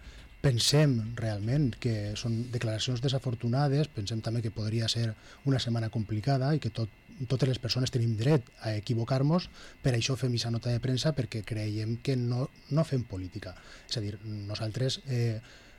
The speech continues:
defensem els drets dels funcionaris. Ara, si se vol entendre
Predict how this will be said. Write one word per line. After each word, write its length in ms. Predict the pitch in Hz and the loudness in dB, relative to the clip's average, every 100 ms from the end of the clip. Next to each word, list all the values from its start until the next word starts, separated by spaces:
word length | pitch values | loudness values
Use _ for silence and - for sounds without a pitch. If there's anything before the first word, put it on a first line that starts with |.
| - | -2
defensem 800 | 131 139 123 117 - 156 160 120 | 2 2 2 0 4 6 6 4
els 160 | 127 110 | 2 2
drets 200 | 120 120 | 2 2
dels 120 | 127 | 2
funcionaris. 680 | 156 135 113 113 120 98 - - - | 2 2 0 0 0 -2 -8 -16 -6
Ara, 200 | 110 131 | -2 0
si 100 | 123 | -2
se 100 | 104 | -2
vol 160 | 110 | -2
entendre 480 | 107 98 151 135 101 | -2 0 2 2 -2